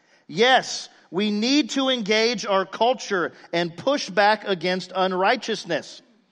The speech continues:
Politics are important because they can help us continue fulfilling our true goals. But political change is not the ultimate goal.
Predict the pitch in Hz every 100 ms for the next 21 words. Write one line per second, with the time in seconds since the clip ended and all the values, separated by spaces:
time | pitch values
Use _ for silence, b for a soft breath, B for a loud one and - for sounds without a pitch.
0 | b b b b - 208 277 294 - 247
1 | - - 202 214 208 - 220 269 254 208
2 | 226 B B 165 185 202 202 160 202 208
3 | 208 180 - 233 294 311 - 160 151 170
4 | 226 - - b b b b 220 185 -
5 | 240 254 247 254 220 208 185 - 220 226
6 | 196 165 180 147 160 160 156 - 190 196
7 | 190 165 165 143 113 92 - - _ b
8 | b b b b b - 254 233 269 302
9 | 320 285 226 262 247 247 233 196 214 208
10 | 220 220 254 254 220 185 139 107 71